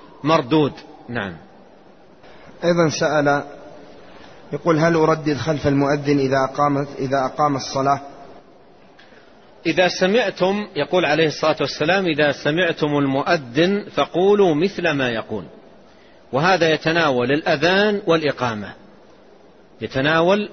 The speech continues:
Speaker 1: الأذان والإقامة. إذا سمعت المؤذن تقول مثل ما يقول المؤذن. وفي الأذان والإقامة إذا قال: "حي على الصلاة،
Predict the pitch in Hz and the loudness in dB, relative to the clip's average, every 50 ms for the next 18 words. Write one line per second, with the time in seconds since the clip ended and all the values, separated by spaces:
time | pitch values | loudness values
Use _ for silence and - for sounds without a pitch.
0 | - 160 143 - 151 135 123 147 170 190 208 196 180 156 139 135 135 - 135 123 | -4 -4 -2 -2 0 0 2 2 2 2 2 2 2 2 2 0 0 0 0 0
1 | 110 104 98 101 110 113 127 131 123 120 117 - - 139 143 160 185 165 156 - | -2 -2 -4 -4 -2 0 0 0 0 0 -2 -2 -2 -2 0 0 0 0 0 -2
2 | 156 147 139 139 143 160 175 185 190 214 208 190 - - 147 - 170 185 202 208 | -2 -2 -2 -2 -2 -2 -2 0 0 0 0 0 0 -2 -4 -2 0 2 2 2
3 | 190 160 170 202 202 - 170 170 156 147 147 147 143 131 123 - - 170 196 202 | 2 2 2 0 0 0 -2 -2 0 0 0 0 0 -2 -2 -2 -2 0 2 2
4 | 170 147 135 131 139 - 143 131 107 95 92 120 113 101 95 - - - - - | 2 2 0 -2 -2 -2 -4 -4 -6 -4 -4 -4 -4 -4 -6 -12 -16 -20 -20 -20
5 | - - - - - - - - - - - - - - - - - - - 123 | -20 -20 -20 -20 -20 -20 -20 -20 -20 -20 -20 -20 -20 -20 -20 -20 -20 -18 -8 -2
6 | 123 139 143 139 135 135 131 131 - 139 - - 214 240 - - 214 175 160 175 | 0 2 2 4 4 2 2 0 -4 -4 0 0 0 2 2 2 2 2 2 2
7 | 165 160 165 185 196 - - - - - - - - - - - 143 160 196 208 | 2 2 0 -2 -4 -8 -12 -20 -20 -20 -20 -20 -20 -18 -10 -4 0 2 2 2
8 | 202 175 - - 160 160 151 139 135 131 147 160 151 143 156 147 - - 165 160 | 2 0 2 2 2 2 2 0 -2 -2 -2 -2 -2 0 0 0 2 2 0 2
9 | 143 135 123 - 165 185 196 185 180 160 151 156 151 147 - - - - 139 135 | 0 -2 -2 -2 0 0 2 2 2 2 2 2 0 0 -2 -4 -2 0 2 2
10 | 147 160 185 214 | 4 4 2 2